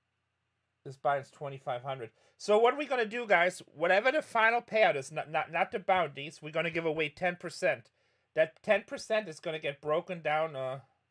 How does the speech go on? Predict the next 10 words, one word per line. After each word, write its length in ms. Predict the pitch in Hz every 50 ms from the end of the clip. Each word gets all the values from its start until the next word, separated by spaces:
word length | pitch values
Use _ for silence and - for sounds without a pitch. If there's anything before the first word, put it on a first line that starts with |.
| _ _ _ _ _ _ _ _ _ _ _ _ _ _ _ _ _ _ _ -
uh, 200 | 123 127 123 120
Midnight 380 | 127 131 139 135 156 131 127 123
Wipes, 320 | 123 117 123 123 120 -
that's 160 | - 120 - 139
a 40 |
really 180 | 127 127 120 113
nice 200 | 113 113 120 -
message. 300 | - 117 117 - 123 - -
Let 100 | 127 113
me 80 | 104